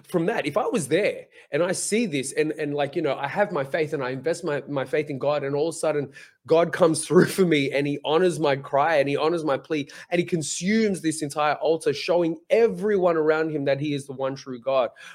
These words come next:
I'm on that spiritual high. I am there. My, <laughs> if, if, if, if my spiritual level was low, it would, like, you know, one of those meters where you hit and go ding, it would be there. And, and honestly, it would have already, it would have stayed there.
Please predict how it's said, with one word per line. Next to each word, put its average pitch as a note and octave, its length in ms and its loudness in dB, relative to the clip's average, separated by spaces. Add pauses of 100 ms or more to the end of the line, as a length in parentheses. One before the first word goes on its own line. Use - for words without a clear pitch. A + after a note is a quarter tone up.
(220)
I'm A#3+ 200 6
on F3+ 180 6
that D3 200 4
spiritual C3+ 680 -4
high. D#3+ 400 0 (360)
I F#3 200 2
am B2 280 -2
there. F3 240 2
My, D#3 300 0
<laughs> - 60 -18
if, F3+ 260 0 (140)
if, E3+ 100 2
if, F#3 180 4 (320)
if D#3+ 160 -4
my E3 180 2
spiritual F#3+ 680 2
level D#3+ 340 2
was C3+ 180 -6
low, C#3+ 380 6 (100)
it E3+ 80 4
would, E3 220 0 (640)
like, E3+ 240 0
you F#3 80 -2
know, F3+ 160 2
one E3+ 180 0
of E3+ 40 0
those D3 180 2
meters E3+ 260 2
where D#3 120 0
you D3 100 -4
hit D#3 140 0
and C#3+ 80 -6
go - 240 -2
ding, D#4 320 4 (320)
it B3+ 60 2
would C#4 220 2
be D#3+ 140 -4
there. E3+ 460 2
And, F3+ 160 -4 (240)
and B3 200 -2
honestly, A3 540 -2
it C4+ 40 -2
would C#4 160 -2
have A#3+ 120 -4
already, B3 420 2
it A3+ 60 -4
would B3+ 160 -4
have G3 80 0
stayed B3+ 500 -2
there. C#3+ 220 0